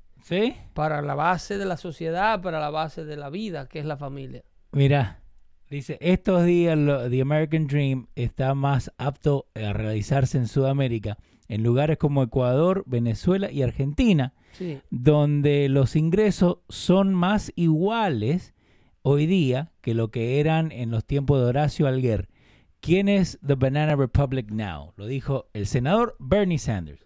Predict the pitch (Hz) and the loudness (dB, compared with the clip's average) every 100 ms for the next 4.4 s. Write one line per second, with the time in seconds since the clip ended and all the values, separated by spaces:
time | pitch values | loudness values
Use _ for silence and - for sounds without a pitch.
0 | _ 170 165 214 226 214 196 190 - _ | _ -10 -4 0 0 0 -2 -6 -12 _
1 | _ - _ _ - - 180 185 175 - | _ -20 _ _ -16 -10 -8 -6 -8 -4
2 | 208 214 180 208 - 190 180 170 165 156 | -4 -4 -8 -12 -8 -6 -6 -4 -6 -6
3 | - - - 170 175 170 - 226 190 165 | -10 -20 -12 -8 -6 -6 -2 0 0 -4
4 | 175 - - | -8 -14 -20